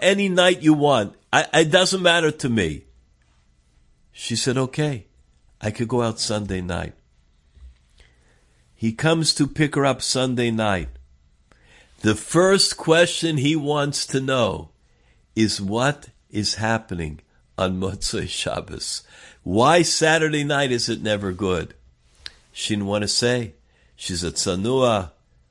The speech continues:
a nivus. She doesn't want to say. He continued to ask her, "Please, I promise you I won't tell anybody. Could you tell me what it is?"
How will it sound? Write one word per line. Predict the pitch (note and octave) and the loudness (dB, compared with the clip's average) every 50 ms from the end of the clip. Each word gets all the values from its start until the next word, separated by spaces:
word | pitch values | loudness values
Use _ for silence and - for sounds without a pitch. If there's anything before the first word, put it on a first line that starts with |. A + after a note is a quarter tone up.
| _ _ _ - | _ _ _ -8
a | F2+ F#2 | -4 -2
nivus. | F#2 G#2 B2+ C#3+ C#3+ C3+ C#3 B2+ G#2+ F2+ - - - - - - _ - | 0 2 2 2 2 2 0 0 -2 -2 -4 -6 -8 -8 -10 -14 _ -12
She | - - G#2 | -6 -4 -2
doesn't | G#2+ A#2 A#2+ A#2 - B2 | 0 0 0 0 -2 -2
want | A#2+ A#2 | -2 0
to | A#2+ A2+ | 0 -2
say. | - - C3 C3 C3 B2+ A#2+ A2 G2+ - _ _ _ _ _ _ _ _ _ _ _ _ _ _ | 0 0 2 2 2 0 -2 -4 -8 -12 _ _ _ _ _ _ _ _ _ _ _ _ _ _
He | - B2 B2 | 0 0 0
continued | A#2+ - D3 C3 B2+ A#2 - - D3+ D3+ D#3+ D#3+ D#3 D3+ C#3+ - | 2 0 -2 -2 -2 -4 -2 -2 0 0 2 2 2 2 0 0
to | C#3 B2+ B2 | -2 0 0
ask | A#2+ A#2 A2+ - - - | 0 0 0 -2 -2 -4
her, | A2 G2+ | -4 -4
"Please, | - - - A#2 B2 B2+ A#2+ A2 G#2 G2 - - - - - - _ _ _ _ _ _ _ | -6 -8 -2 0 2 2 2 2 0 -2 -4 -8 -10 -12 -18 -20 _ _ _ _ _ _ _
I | G2+ A2 A2+ | -2 -2 -2
promise | - - - C3+ B2+ B2+ C3 B2+ A#2+ A#2 - | -2 -2 -2 0 0 2 0 0 -2 0 0
you | A#2+ A2 | 0 0
I | A2 | 0
won't | A2+ A#2+ A#2+ A2+ A2 | 0 -2 -4 -4 -2
tell | B2 G#2+ G#2 G2+ | -2 -2 -2 -2
anybody. | G2+ G2 G2+ - F#2+ F#2 F#2 F#2 F#2 F#2 - _ _ _ _ _ - | 0 0 0 0 0 -4 -6 -6 -8 -10 -12 _ _ _ _ _ -2
Could | - C3 C3 B2+ | 0 0 2 2
you | C3 C3 | 0 -2
tell | C3 - B2+ A#2+ B2 B2 | 0 -2 -2 -2 -2 -2
me | A#2 A2 G2 F2+ F2 F2 - _ _ _ | -2 -2 -4 -4 -6 -10 -14 _ _ _
what | - E2 F#2+ G2+ G#2 | -4 -2 0 0 0
it | G#2 G2 G2 | 0 -2 0
is?" | F#2+ F2+ E2 F#2 - - - - - | 0 0 0 0 -2 -4 -8 -12 -14